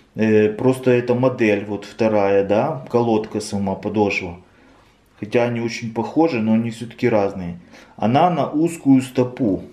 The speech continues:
Вот здесь все распущено. Вот видите, вообще не зажато. Но нога у меня сейчас как в тисках. Просто вот так очень-очень плотно сжата.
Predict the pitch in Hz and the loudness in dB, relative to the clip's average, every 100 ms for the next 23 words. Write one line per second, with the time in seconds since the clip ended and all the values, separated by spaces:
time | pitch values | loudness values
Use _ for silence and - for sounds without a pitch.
0 | - - 104 107 113 175 190 - - - | -20 -10 -6 -6 0 2 2 -2 -12 -20
1 | - - 147 147 139 - 180 214 - 135 | -18 0 4 4 2 -2 -4 -4 -4 -4
2 | 92 87 - _ - - _ - 101 120 | -4 -6 -14 _ -20 -20 _ -8 -4 0
3 | 151 123 120 - 135 113 107 110 123 175 | 2 2 2 2 2 2 0 0 2 2
4 | - 104 - - - - 120 123 120 165 | 0 -6 -8 -20 -20 -6 0 2 4 4
5 | 180 156 123 - 110 - 131 127 - 139 | 2 0 -6 -8 -10 -8 -8 -6 -2 -2
6 | - 139 92 - - _ _ _ _ _ | 0 0 0 -6 -18 _ _ _ _ _
7 | _ _ _ - 131 175 175 139 113 127 | _ _ _ -2 2 2 0 -4 0 -2
8 | - 143 143 131 127 - 127 110 131 123 | 0 -4 -2 -2 -2 -2 -4 0 0 0
9 | 127 117 110 98 87 - | -2 -4 -2 -2 -2 -10